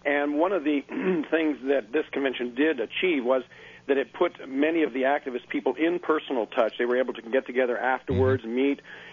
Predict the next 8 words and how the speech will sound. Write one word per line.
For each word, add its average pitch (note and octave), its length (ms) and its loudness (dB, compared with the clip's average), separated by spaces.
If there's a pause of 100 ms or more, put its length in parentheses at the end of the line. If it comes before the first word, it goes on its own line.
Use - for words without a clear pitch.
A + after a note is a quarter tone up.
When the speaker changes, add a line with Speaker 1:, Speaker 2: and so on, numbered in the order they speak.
(100)
Speaker 1:
compare D3+ 360 2
notes. C3+ 380 0 (300)
Uh, G#2+ 320 0 (360)
it A#2 200 -4
came D#3+ 240 2
out C#3+ 300 0
quite, - 440 -2
uh, A#2 220 2